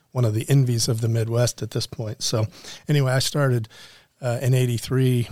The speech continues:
and I've been in, I was in the, uh, information section for a long time, a long, long time. So, uh, I didn't see the side of the commission until about two thousand when I started helping Ro-, uh, our assistant secretary at the t-, uh, secretary at the time,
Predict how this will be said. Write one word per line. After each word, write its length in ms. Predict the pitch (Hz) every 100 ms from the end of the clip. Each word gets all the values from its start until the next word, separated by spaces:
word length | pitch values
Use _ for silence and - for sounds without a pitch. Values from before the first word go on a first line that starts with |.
| -
and 100 | 127
I've 120 | 120
been 180 | 120 127
in, 140 | 120 -
I 80 | 117
was 200 | 120 139
in 160 | 135
the, 320 | 127 120 120
uh, 20 | 117
information 460 | 151 147 139 135 120
section 400 | - 123 - 107
for 340 | - 110 107 - _
a 80 | 123
long 260 | 131 123
time, 260 | 107 120 110 - - _ _ _ - - 120
a 60 |
long, 340 | 117 120 120 117
long 200 | 110 107
time. 260 | 110 110 -
So, 340 | - 120 113 - - - -
uh, 280 | 127 120 113 -
I 100 | 139
didn't 220 | 151 165
see 320 | - - 180
the 100 | 156
side 280 | 131 160 147
of 80 | 127
the 80 | 123
commission 460 | - 147 170 143
until 300 | 123 - 131
about 300 | 120 117 120
two 160 | - 127
thousand 460 | 123 120 117 117
when 100 | 113
I 60 | 113
started 360 | - 127 117 117
helping 400 | 127 113 117 113
Ro-, 140 | 120 -
uh, 60 |
our 260 | 117 117 123
assistant 360 | - 135 127
secretary 380 | - 120 - 113
at 100 | 107
the 80 | -
t-, 120 | - -
uh, 60 | - -
secretary 560 | - 123 110 131 113
at 80 | 110
the 100 | 107
time, 360 | - 120 117